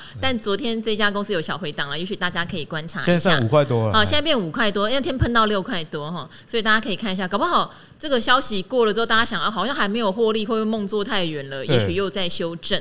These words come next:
Speaker 1: 那大家如果有闲钱哈，有美股的账户，也许可以考虑一下。
Speaker 2: 欸，照我觉得有修正的机会哦，因为今天特斯拉公布新的 Model S 跟 Model X 新的镜头模组，第四代的，并没有装这个四D雷达。
Speaker 1: 还没有，
Speaker 2: 哦，
Speaker 1: 所以他可能就会失望性卖压，
Speaker 2: 所以，对，对，对，
Speaker 1: 对不对？
Speaker 2: 但是
Speaker 1: 嗯。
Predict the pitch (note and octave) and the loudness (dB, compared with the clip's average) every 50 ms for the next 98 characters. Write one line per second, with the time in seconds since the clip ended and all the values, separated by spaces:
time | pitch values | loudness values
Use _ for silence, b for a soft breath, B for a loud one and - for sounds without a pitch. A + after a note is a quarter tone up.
0 | G#2 F#3 F#3 G#3 F#3+ D#3 B B B B _ - G#3 G3+ G3+ F#3+ F#3+ F#3+ F3 F#3 | -2 -4 -2 -2 -2 -2 B B B B _ -4 -2 0 0 0 0 0 0 0
1 | E3+ D#3 C#3+ C3 - - E3 C#3+ D#3 F#3 - - - G3+ E3+ C3+ C3 C3 D3+ F3 | -2 -2 -2 -4 -4 -4 -4 -4 -4 -4 -2 -2 0 0 0 -2 -2 -4 -4 -4
2 | D#3 D3+ D#3 D#3 D#3+ D#3+ F3 F3+ F3+ D#3+ - D3+ D3 - F#3 E3 D#3 D#3 - - | -4 -2 -2 -2 -2 -4 -4 -4 -6 -6 -6 -6 -4 -4 -4 -4 -4 -8 -8 -6
3 | E3+ D3 A2+ D2+ - - D3 D3 - D3 - D#3+ C#3 - - C3 - - C3+ D3+ | -6 -6 -6 -8 -8 -8 -8 -8 -8 -8 -8 -8 -10 -8 -10 -10 -10 -6 -4 -4
4 | C3+ - D#3+ G3+ F3 C#3 C3 A#2+ B2 F3 F#3+ E3 B2 A2+ G#2 A#2+ D3 D3 C#3+ D3 | 0 4 6 6 6 6 4 2 2 2 2 4 2 2 2 0 0 0 0 -2
5 | C3 A#2 A2 A#2+ B2 A#2 A#2+ C3 A#2 A2 B2 D3+ F3+ F#3+ F3+ E3+ D3+ F3 E3+ F3 | -2 -4 -4 -2 0 2 2 4 4 2 2 0 0 2 0 0 0 0 0 0
6 | F3 E3+ F3+ E3+ D3 D3 D#3+ D#3+ D#3 D3 C#3 - D#3+ D3 D3 D#3+ D3 B2+ - D3+ | 0 2 2 2 4 4 4 6 6 6 6 4 0 0 0 0 -2 -2 -2 -2
7 | C3+ A#2+ B2 C3+ C3+ C3 C#3 C3+ A#2 A#2+ - - - C3 B2 C3 B2 B2 C3 C3 | -2 -2 0 0 2 2 2 2 0 0 -2 -2 -2 -2 -2 0 -2 -2 0 0
8 | A#2 A#2 B2 A#2+ A#2 G2+ - E3 F3 E3+ D#3 C3 A#2 - D#3+ C#3+ A2+ A#2+ G#2+ G#2 | 0 0 -2 -2 -4 -4 -2 -2 0 2 2 0 0 0 -2 -2 -2 -2 -2 -2
9 | A2 A#2+ A2+ G2+ G2 - F3+ C#3+ A2+ - C#3+ B2 - - G#2+ F#2 F2+ F2 b b | -4 -4 -4 -6 -6 -4 -4 -4 -4 -4 -6 -4 -2 -2 -2 -2 -4 -8 b b
10 | b b b b b b b _ _ _ - A#3 F3+ C3+ A#2+ A#2 B2 C#3+ D#3+ C3+ | b b b b b b b _ _ _ -4 -4 -4 -2 -2 -2 0 2 2 2
11 | G#2+ G2 - C#3+ B2+ B2+ C3 B2 C3+ A2+ A2 G2+ G2 F#2 F2+ F2+ F2+ G#2 G#2 - | 0 0 0 -2 -2 -2 -2 -4 -4 -2 -2 -2 -2 -4 -6 -8 -10 -12 -14 -14
12 | - - - E3 B2 - B2+ A2+ G#2+ G2 - F#2+ E2+ - - F3+ G3 G#3+ G#3 F#3+ | -10 -4 -4 -4 -2 -2 -4 -6 -6 -6 -8 -10 -12 -10 -8 -6 -4 -2 -2 -2
13 | G3+ A3 G#3+ F#3+ - - C#3+ C3+ B3 A#3+ G#3 G#3+ - C#3 - A3 G3+ G3 B3+ C4 | 0 0 -2 -2 0 2 4 4 4 6 4 4 4 2 0 -2 -2 0 0 0
14 | B3+ - - - A#3+ B3 A#3+ A#3 G#3 - - G#3+ G3+ F#3+ F#3+ F3+ E3+ D#3+ D#3+ F3 | 0 -2 -4 -4 -4 -4 -2 -4 -6 -8 -8 -10 -10 -10 -10 -10 -4 0 0 2
15 | C#3+ D3+ D#3 C3+ A#2+ C#3 B2+ A2+ D#3+ G#3+ A#3 A3+ - C4 B3 F#3+ D3+ C3+ | 2 2 2 0 2 0 -2 2 4 4 4 4 2 0 0 0 -2 -4